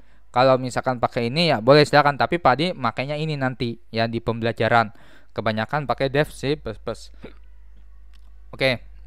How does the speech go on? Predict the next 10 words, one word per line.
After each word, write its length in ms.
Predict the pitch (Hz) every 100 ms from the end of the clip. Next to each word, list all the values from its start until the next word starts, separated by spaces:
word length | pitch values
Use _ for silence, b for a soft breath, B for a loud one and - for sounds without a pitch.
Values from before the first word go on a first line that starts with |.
| - -
kemudian 640 | 135 131 139 170 208 220 - b b b b
kalau 240 | 131 143
yang 160 | 143 135
H 80 | 190 240
P 80 | 143 143 - - - - - - - - - - - - - - - - - - - -
menggunakan 640 | 117 120 120 117 175 175
C 80 | 156
P 160 | 127 113
P 120 | - 151
Droid 400 | 127 123 135 131